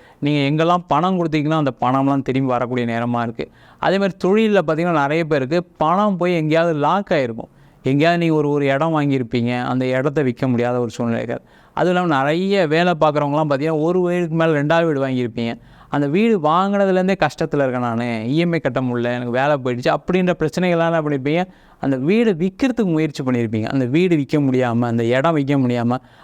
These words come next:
அதுவே ஒரு பெரிய கமிட்மெண்ட்டா வாழ்க்கையில மாறி, "ஏன்டா நம்ம வீடு வாங்கணும், ஏன்டா இடம் வாங்கணும்?" அப்படின்ற ஒரு சிந்தனைகள் வந்ததுனால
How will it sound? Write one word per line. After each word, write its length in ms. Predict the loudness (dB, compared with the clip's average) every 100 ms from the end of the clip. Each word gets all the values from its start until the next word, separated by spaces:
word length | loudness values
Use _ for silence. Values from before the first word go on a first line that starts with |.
| -4
அதுவே 320 | 0 2 2
ஒரு 280 | 2 0 0
பெரிய 300 | 0 0 0 -2
கமிட்மெண்ட்டா 600 | 0 0 0 -2 2 2
வாழ்க்கையில 480 | 2 0 0 0 0
மாறி, 420 | 0 -2 0 0
"ஏன்டா 160 | 0
நம்ம 320 | 2 2 2 2
வீடு 260 | 0 0
வாங்கணும், 400 | 0 0 -2 -2
ஏன்டா 320 | 0 0 2
இடம் 320 | 2 2 0 0
வாங்கணும்?" 280 | 0 0
அப்படின்ற 300 | -2 0 0
ஒரு 120 | 0 -2
சிந்தனைகள் 540 | -4 0 0 0 0
வந்ததுனால 720 | -2 -2 -2 -2 -4 -4